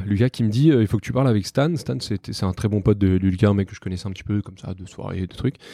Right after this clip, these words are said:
qui me dit, « Stan vient de rentrer dans une boîte américaine qui s'appelle WeWork. Euh, ils vont ouvrir un immeuble à Paris. Ils sont, ils sont trois ou quatre. Euh, ils cherchent des gens. Euh, tu devrais lui parler. » J'envoie un message, euh, à Stan, ça devait être en, en juin deux mille dix-sept, un truc comme ça.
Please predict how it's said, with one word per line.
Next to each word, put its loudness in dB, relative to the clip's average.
qui -10
me -2
dit, « 2
Stan 4
vient 4
de 2
rentrer 0
dans 2
une -2
boîte 0
américaine -2
qui -8
s'appelle -4
WeWork. 2
Euh, 0
ils -2
vont 2
ouvrir 2
un 2
immeuble 4
à 2
Paris. 0
Ils -6
sont, -4
ils -6
sont -8
trois -4
ou -6
quatre. 0
Euh, 0
ils 2
cherchent 0
des 2
gens. 2
Euh, 0
tu -10
devrais 0
lui 2
parler. » 0
J'envoie 4
un 6
message, 4
euh, -2
à -4
Stan, 2
ça -4
devait 0
être -6
en, -4
en -10
juin 2
deux 2
mille 0
dix-sept, 0
un -6
truc -16
comme -14
ça. -8